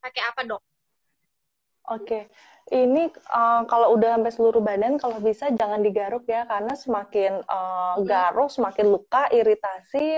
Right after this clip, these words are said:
Speaker 2: malah bisa menimbulkan infeksi gitu. Jadi kalau bisa,
Speaker 1: Hmm.
Speaker 2: kalau misalnya kulit hamil, eh, prinsipnya sih kita bisa menggunakan, eh, yang berbasis oil, kayak misalnya olive oil atau minyak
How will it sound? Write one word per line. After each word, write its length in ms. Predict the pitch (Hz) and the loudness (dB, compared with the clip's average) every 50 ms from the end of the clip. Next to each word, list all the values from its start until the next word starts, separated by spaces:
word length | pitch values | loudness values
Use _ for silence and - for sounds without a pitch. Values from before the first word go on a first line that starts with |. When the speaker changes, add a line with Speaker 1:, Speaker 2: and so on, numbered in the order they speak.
| 302 | -2
Speaker 2:
malah 240 | 254 208 196 220 262 | -2 -2 0 0 0
bisa 240 | 269 233 226 233 262 | 0 -2 -4 -2 -2
menimbulkan 560 | 277 262 240 233 214 202 196 202 233 254 233 | -2 -2 -2 -2 -2 -2 -4 -4 -4 -4 -2
infeksi 800 | 233 220 220 - 214 226 - - _ - 247 240 233 214 202 185 | -2 -4 -4 -4 -6 -6 -6 -8 _ -2 0 0 2 0 0 -2
gitu. 220 | 196 - - - - - _ _ _ _ - - - - _ - | -6 -8 -10 -12 -12 -14 _ _ _ _ -20 -20 -20 -20 _ -2
Jadi 160 | - 220 269 | 0 0 2
kalau 160 | 262 285 269 247 214 | 2 2 2 2 2
bisa, 240 | 240 233 233 302 311 | 0 -2 0 0 0
Speaker 1:
Hmm. 80 | - 262 | 2 2
Speaker 2:
kalau 160 | 247 233 214 | 2 2 2
misalnya 320 | 208 214 214 226 214 - | 0 0 2 2 2 4
kulit 240 | - 226 220 214 - | 4 2 2 2 0
hamil, 480 | - 233 233 226 226 240 269 302 320 320 | -4 -6 -4 -2 -2 0 0 2 2 2
eh, 360 | 320 302 - 220 214 202 202 202 | 2 2 0 0 0 -2 0 0
prinsipnya 480 | - 220 220 - 240 220 - 240 254 | 0 0 0 0 -2 -4 -4 -4 -8
sih 240 | 262 - 302 285 - | -6 -4 -6 -4 -4
kita 240 | - 240 233 254 254 | -4 -4 -2 -2 -4
bisa 240 | 220 220 - 226 214 202 | -4 -4 -4 -4 -4 -4
menggunakan, 600 | 196 185 185 185 185 185 185 180 - 180 175 175 - | -4 -4 -4 -4 -4 -4 -6 -6 -6 -4 -4 -4 -4
eh, 340 | - - 196 180 170 160 - - - - - _ _ _ _ _ - 220 | -6 -6 -6 -4 -4 -6 -8 -10 -16 -20 -20 _ _ _ _ _ 0 2
yang 160 | 214 208 202 | 2 2 2
berbasis 480 | 208 196 196 196 196 - 226 214 - | 2 2 0 0 0 0 -2 0 0
oil, 720 | - 214 202 196 190 190 190 202 208 226 254 277 294 302 302 | 0 2 2 2 2 2 2 2 2 2 0 0 -2 -4 -6
kayak 240 | - 233 214 208 202 | -4 -4 -2 -2 -2
misalnya 880 | 202 202 208 202 - 202 196 190 185 190 202 220 240 254 262 262 254 - - | -2 -4 -4 -6 -8 -8 -10 -8 -10 -8 -6 -4 -4 -2 -2 -2 -2 0 0
olive 320 | 190 185 185 190 185 _ - - | 0 -2 -2 -6 -8 _ -6 -4
oil 420 | 214 220 220 220 214 208 208 208 208 | -2 0 0 2 2 2 0 0 0
atau 320 | - 202 - - 190 - 214 | -2 -4 -6 -6 -8 -4 -2
minyak 240 | 220 220 220 214 | 0 0 0 0